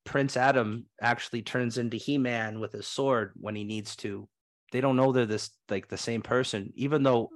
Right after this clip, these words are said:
Prince Adam looks exactly like He-Man. You know what I mean? Like,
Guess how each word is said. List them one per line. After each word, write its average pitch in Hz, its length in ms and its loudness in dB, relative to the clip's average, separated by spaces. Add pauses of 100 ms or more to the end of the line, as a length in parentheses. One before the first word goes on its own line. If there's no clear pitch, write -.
Prince 135 280 0
Adam 131 360 2
looks 117 300 0 (200)
exactly 117 760 2
like 113 200 0
He-Man. 110 480 -2 (360)
You 175 100 4
know 214 80 8
what 208 100 10
I 190 40 8
mean? 196 320 6
Like, 165 280 8